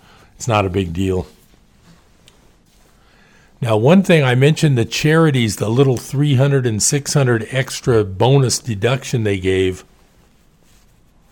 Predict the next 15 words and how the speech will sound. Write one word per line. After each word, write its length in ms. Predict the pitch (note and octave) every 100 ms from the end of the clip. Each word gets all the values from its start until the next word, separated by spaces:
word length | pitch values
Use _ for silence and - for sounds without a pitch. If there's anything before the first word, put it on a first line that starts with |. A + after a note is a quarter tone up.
| _ _ _ _
is 260 | C#3 C3 A#2+
gone 420 | B2+ B2 C3 B2
in 140 | G#2+
twenty 340 | G2 C3+ B2 A2+
twenty-two. 600 | - A#2+ G#2+ - C3 G#2+
But 100 | G#2
I 80 |
found 320 | G#2 D3 E3 D#3
an 80 |
article, 460 | B2 C3+ C#3 - G#2+
if 120 | G2+
you're 140 | A2+ A#2+
interested 460 | D3+ D#3+ - D3
in 160 | C3 G#2+
charities, 800 | - D3 D#3 C#3+ G#2+ G2 F#2+